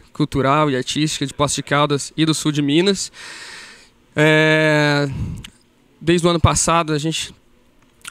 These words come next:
pauta, além da música, outros trabalhos como a literatura, poéticas visuais, cinema,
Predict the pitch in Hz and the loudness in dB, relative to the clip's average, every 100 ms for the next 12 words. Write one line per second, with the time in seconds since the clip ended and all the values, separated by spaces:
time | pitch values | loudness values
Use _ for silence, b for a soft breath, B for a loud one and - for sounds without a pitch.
0 | - 160 160 165 147 147 151 180 170 151 | -8 0 2 2 0 0 2 2 2 2
1 | 160 180 165 143 139 - 160 - 156 139 | 2 2 0 -6 -8 -8 -6 -4 -2 0
2 | 147 165 151 - 147 147 147 147 - 147 | 0 0 -2 -4 -4 -4 -2 -2 -2 0
3 | 165 165 151 139 143 139 147 139 123 147 | 2 2 0 -2 -4 -6 -8 -4 -2 0
4 | 156 156 - - B B B - 135 131 | 0 -2 -4 -12 B B B -8 -2 2
5 | 156 165 165 160 | 2 4 2 0